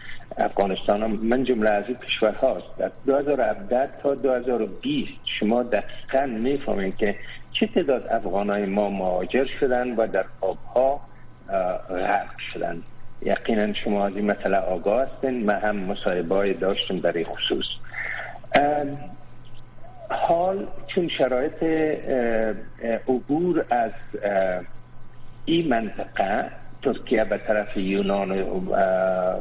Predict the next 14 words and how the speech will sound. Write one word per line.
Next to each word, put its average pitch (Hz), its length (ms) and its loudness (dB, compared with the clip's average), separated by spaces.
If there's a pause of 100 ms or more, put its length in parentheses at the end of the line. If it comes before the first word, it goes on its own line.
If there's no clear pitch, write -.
(220)
اه، 92 400 2
به 92 180 2
اصطلاح 101 460 2
ایتالیا 101 560 2
و 90 120 0
غرب، 131 360 2 (480)
یک 107 180 2
مقدار 107 440 2
مشکل 98 480 0
شده 107 340 2
و، 101 120 0
اه، 101 280 0 (600)
اه، 101 240 0
خطرات 113 500 0